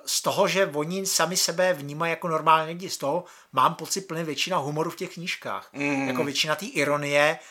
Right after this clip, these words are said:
Speaker 1: a většina samozřejmě černého humoru. Že oni si o sobě myslí, že jsou dokonale normální.
Speaker 2: <laughs>
Speaker 1: Ten chlápek, ten umělecký kritik Burnt Orange Heresy, eh, se považuje za jako n-, naprosto příčetnýho a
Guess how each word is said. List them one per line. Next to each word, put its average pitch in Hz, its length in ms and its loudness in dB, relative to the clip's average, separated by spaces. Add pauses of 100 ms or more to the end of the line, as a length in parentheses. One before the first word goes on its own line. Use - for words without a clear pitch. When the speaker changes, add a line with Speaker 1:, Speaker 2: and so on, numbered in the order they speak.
(120)
Speaker 1:
a 127 80 2
většina 131 320 -2
samozřejmě 143 360 -6
černého 160 380 0
humoru. 131 300 -6 (280)
Že 127 120 -4
oni 143 180 -2
si - 120 2
o 214 80 -2
sobě 226 180 0
myslí, 165 240 0
že 160 80 -4
jsou 196 140 0
dokonale 160 440 -2
normální. 117 540 0 (160)
Speaker 2:
<laughs> 143 260 -2
Speaker 1:
Ten 160 200 6
chlápek, 175 560 8
ten 180 100 2
umělecký 160 380 -2
kritik 165 380 -4
Burnt 147 300 -8
Orange 160 220 -4
Heresy, 151 380 0 (320)
eh, - 340 -6
se - 140 2
považuje 151 460 4
za 165 220 6
jako 170 460 0
n-, 160 160 -14
naprosto 165 480 -4
příčetnýho 160 880 -2
a 151 280 6